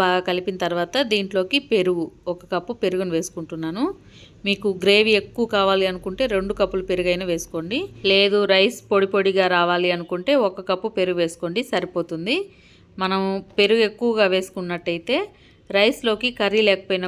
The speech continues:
కూడా అలాగే తినేసేయచ్చండి, చాలా బాగుంటుంది అలా కూడా. ఇప్పుడు చూడండి, మనం ఇలా బాగా కలిపిన తర్వాత ఇప్పుడు మూతను పెట్టేసి ఒక గంట పాటు బాగా నాననివ్వాలండి ఈ మటన్ని. ఇప్పుడు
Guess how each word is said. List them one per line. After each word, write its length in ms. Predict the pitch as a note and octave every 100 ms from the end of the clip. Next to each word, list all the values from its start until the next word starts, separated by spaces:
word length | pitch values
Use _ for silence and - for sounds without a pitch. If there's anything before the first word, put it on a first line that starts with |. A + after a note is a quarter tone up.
| F3
కూడా 200 | G3 C4+ E4 F3+
అలాగే 320 | F3+ F#3+ G3+ F#3+
తినేసేయచ్చండి, 680 | F3 F3 F3 E3+ - E3+ G#3+ A3+
చాలా 340 | G3 E3 F3+ G#3 F#3+
బాగుంటుంది 400 | F3 F3 F3 E3
అలా 140 | E3+ E3
కూడా. 220 | E3 G3+ E4+ F#4+ - - - - -
ఇప్పుడు 160 | F3+ F#3+
చూడండి, 280 | G#3 G3 A#3 D#4+
మనం 140 | A3 G3
ఇలా 120 | F#3+ F#3
బాగా 220 | F3+ F3+ F#3 F#3
కలిపిన 280 | F3 F#3 F3+
తర్వాత 340 | E3+ E3 E3+ D4 E4+
ఇప్పుడు 220 | A#3+ G#3+ G3+
మూతను 300 | G3+ A3 A3+ G3+
పెట్టేసి 440 | F3 F3 F3+ C#4+ G4 - - _ _ F#3+
ఒక 180 | F#3 F3+ F#3+
గంట 240 | F#3+ G3+ A3+
పాటు 240 | G3 G3+ G3+ F#3
బాగా 300 | E3+ G3 G#3 F#3
నాననివ్వాలండి 680 | F3+ F3 E3+ E3 E3 E3 E3
ఈ 40 | D#3+
మటన్ని. 420 | D#3 E3 F3 D#4 F#4+ _ _ _ _ _ _ _
ఇప్పుడు 300 | G3+ G3 G#3